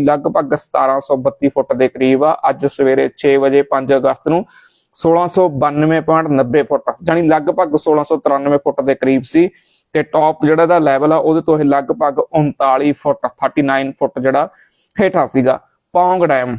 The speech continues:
ਪੌਂਗ ਦਾ ਵਾਰ-ਵਾਰ ਜ਼ਿਕਰ ਕਿਉਂ ਕਰ ਰਹੇ ਹਾਂ? ਕਿਉਂਕਿ ਹਿਮਾਚਲ ਦਾ ਬਹੁਤਾ ਪਾਣੀ ਜਿਹੜਾ ਬਿਆਸ ਰਾਹੀਂ ਹੋ ਕੇ ਪੌਂਗ ਡੈਮ ਦੇ ਵਿੱਚ ਆ ਕੇ ਡਿੱਗ ਰਿਹਾ ਹੈਗਾ ਤੇ ਪੌਂਗ ਡੈਮ ਜਿਹਦੀ ਕਪੈਸਿਟੀ ਚੌਦਾਂ ਸੌ ਫੁੱਟ ਆ,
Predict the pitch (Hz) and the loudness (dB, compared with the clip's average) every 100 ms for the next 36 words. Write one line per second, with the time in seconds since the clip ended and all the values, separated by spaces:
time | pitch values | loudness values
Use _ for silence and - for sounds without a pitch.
0 | - - 160 170 175 165 165 165 147 147 | -8 -2 0 2 2 2 2 0 0 0
1 | 165 147 156 147 143 139 147 156 170 - | 0 0 0 0 -2 -2 -2 -2 -4 -2
2 | 185 165 147 139 165 156 156 - 151 - | 0 0 0 0 -2 0 -2 0 0 2
3 | 220 - 151 139 139 170 139 143 143 139 | 0 0 0 0 2 2 2 0 0 -2
4 | 156 156 139 - 160 160 143 135 135 131 | 0 2 2 0 -2 0 0 -2 -2 0
5 | 131 131 135 127 127 135 147 156 131 131 | 0 0 0 0 -2 -2 0 0 0 -4
6 | - _ _ _ - 175 180 180 180 185 | -6 _ _ _ -6 -2 0 0 0 -2
7 | 175 180 180 - 160 160 185 160 156 143 | 0 0 0 -2 -2 0 0 0 0 0
8 | 160 185 156 151 - 151 | -2 -2 -2 -2 -2 -4